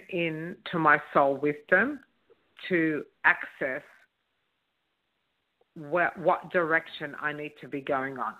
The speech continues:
Kinda like when I drive a car, I always go to my G P S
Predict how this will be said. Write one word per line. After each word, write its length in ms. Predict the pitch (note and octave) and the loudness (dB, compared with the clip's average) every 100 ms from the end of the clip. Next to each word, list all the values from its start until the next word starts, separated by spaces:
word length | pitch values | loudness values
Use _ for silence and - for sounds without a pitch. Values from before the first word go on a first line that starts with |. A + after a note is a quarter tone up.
| - | -2
Kinda 200 | - E3+ | 2 2
like 220 | E3+ D#3 - | 2 0 0
when 140 | D3 | -4
I 100 | C#3+ | -4
drive 300 | C3+ D3 C#3 | -2 0 0
a 60 | C3+ - | -4 0
car, 300 | D3+ E3 E3+ C#3 | 2 4 2 -2
I 120 | D3 _ - | -8 _ -4
always 340 | E3 D3+ D3+ D3+ | -2 2 0 0
go 120 | D3+ | -2
to 100 | C#3 | -2
my 160 | C#3+ C3+ | -2 -4
G 240 | - C#3+ - | -4 -10 -6
P 180 | C#3+ | -4
S 100 | C3 | -4